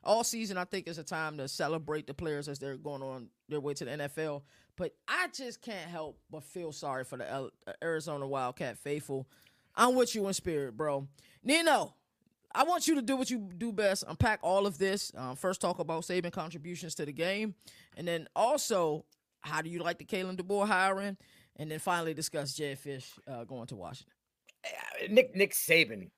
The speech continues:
Speaker 2: in, in Alabama, um, they said he wasn't gonna last more than two years. They
Speaker 1: Mm-hmm.
Speaker 2: said two, three years he'd be gone, right? And then what, <laughs> what was it? S-, almost twenty?
Speaker 1: Yeah.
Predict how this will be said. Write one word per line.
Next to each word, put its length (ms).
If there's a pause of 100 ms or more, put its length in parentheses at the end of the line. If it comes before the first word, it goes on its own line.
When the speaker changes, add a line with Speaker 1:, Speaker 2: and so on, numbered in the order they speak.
Speaker 2:
in, 200
in 140
Alabama, 680 (120)
um, 440 (1500)
they 100
said 220
he 60
wasn't 260
gonna 120
last 340
more 100
than 140
two 160
years. 420 (220)
They 80
Speaker 1:
Mm-hmm. 80
Speaker 2:
said 160
two, 180
three 220
years 200
he'd 100
be 80
gone, 420
right? 340
And 160
then 160
what, 160 (300)
<laughs> 340
what 160
was 160
it? 120 (520)
S-, 340 (300)
almost 300
twenty? 360 (240)
Speaker 1:
Yeah. 160